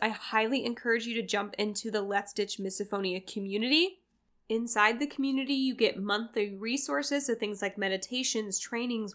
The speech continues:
workbooks, the tools you need to really integrate the work and rewire the way that your mind processes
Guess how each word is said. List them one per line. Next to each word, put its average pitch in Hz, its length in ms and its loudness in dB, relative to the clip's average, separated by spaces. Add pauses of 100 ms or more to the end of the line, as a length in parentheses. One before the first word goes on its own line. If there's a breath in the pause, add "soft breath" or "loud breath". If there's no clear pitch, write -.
workbooks, 208 600 0 (420 soft breath)
the 233 100 4
tools 294 580 0
you 262 80 2
need 226 240 0
to 220 140 -6
really 208 340 -2
integrate 214 520 2
the 208 80 0
work 190 460 0
and 185 360 -4
rewire 208 580 0
the 196 80 -2
way 190 180 0
that 185 140 0
your 190 140 0
mind 180 240 0
processes 180 680 -4